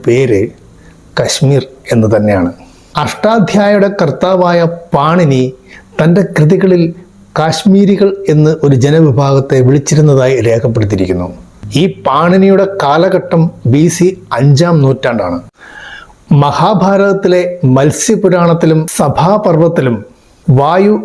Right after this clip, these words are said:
പത്മ, വിഷ്ണു എന്നീ പുരാണങ്ങളിലും കാശ്മീരിനെ പറ്റി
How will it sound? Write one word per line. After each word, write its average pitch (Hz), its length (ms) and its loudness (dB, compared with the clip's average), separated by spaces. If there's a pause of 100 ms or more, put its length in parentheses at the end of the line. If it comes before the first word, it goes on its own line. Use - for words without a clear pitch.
(120)
പത്മ, 147 360 -2 (220)
വിഷ്ണു 156 460 0 (480)
എന്നീ 175 240 2
പുരാണങ്ങളിലും 151 840 0 (460)
കാശ്മീരിനെ 175 720 0
പറ്റി 143 260 -2